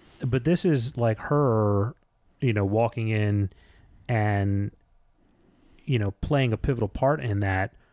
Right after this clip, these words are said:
having only heard the song twice. So she basically,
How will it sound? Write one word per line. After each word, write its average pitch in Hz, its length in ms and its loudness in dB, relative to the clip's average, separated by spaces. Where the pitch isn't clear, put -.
having 127 200 -2
only 123 160 2
heard 123 300 -2
the 101 100 0
song 95 300 -2
twice. - 480 -8
So 120 300 -2
she - 360 0
basically, 113 840 0